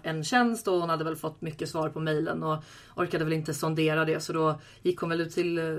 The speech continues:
liksom, sitt eget nätverk på LinkedIn eller något sånt. Jag vet inte riktigt exakt hur det gick till, mer än att jag satt på mitt jobb där jag hade jobbat i några år och kände att jag behövde en ny tändning, och jag,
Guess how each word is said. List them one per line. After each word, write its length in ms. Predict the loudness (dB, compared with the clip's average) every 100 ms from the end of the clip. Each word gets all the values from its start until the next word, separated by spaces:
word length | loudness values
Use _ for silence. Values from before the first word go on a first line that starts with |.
| -4
liksom, 360 | -6 -4 -4 -4
sitt 160 | 0
eget 500 | 2 4 2 -4 -6
nätverk 480 | -2 -2 -2 -6 -4
på 60 | -2
LinkedIn 420 | -2 -2 -2 -2
eller 120 | -2
något 120 | -4
sånt. 180 | -6 -4
Jag 100 | 2
vet 200 | 4 4
inte 160 | 0 -2
riktigt 280 | -4 -4 -6
exakt 420 | 0 0 0 0
hur 60 |
det 220 | 2 2 -2 -16 -4
gick 180 | -4 2
till, 320 | 4 4 2 0
mer 180 | 4 6
än 80 | 6
att 140 | 4 6
jag 400 | 8 8 4 -4 -2
satt 360 | 4 4 2
på 80 | 0
mitt 260 | 0 2 2
jobb 220 | 2 2
där 80 | 2
jag 60 |
hade 140 | 4 2
jobbat 300 | 0 0 0
i 40 |
några 240 | 2 2 4
år 200 | 2 2
och 80 |
kände 260 | 0 0 0
att 100 | -2
jag 100 | -2
behövde 260 | -2 0 -2
en 100 | 0
ny 360 | -2 -2 -4
tändning, 540 | -6 -2 -2 -2 -4 0
och 60 |
jag, 120 | 0